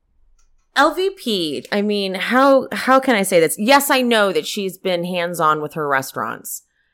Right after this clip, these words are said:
um, throughout her whole career. I'm not saying that she doesn't go into her restaurants and just does it for camera. But I'm also kind of saying that she doesn't go to her <laughs> restaurants and she kind of just does it for camera.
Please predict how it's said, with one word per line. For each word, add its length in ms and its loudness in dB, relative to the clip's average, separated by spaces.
um, 460 -2
throughout 280 0
her 160 -6
whole 400 -6
career. 380 -2
I'm 60 -4
not 180 -2
saying 180 -2
that 100 -8
she 140 -8
doesn't 300 -4
go 180 0
into 180 -6
her 120 -6
restaurants 580 -4
and 160 -8
just 220 -6
does 140 -6
it 120 -8
for 80 -10
camera. 600 -10
But 140 4
I'm 100 2
also 340 0
kind 240 -4
of 80 -12
saying 300 -6
that 140 -10
she 160 -10
doesn't 460 -6
go 120 -4
to 100 -4
her 100 -8
<laughs> 100 0
restaurants 500 -4
and 100 -8
she 140 -12
kind 220 -8
of 80 -10
just 220 -12
does 160 -8
it 100 -12
for 120 -10
camera. 520 2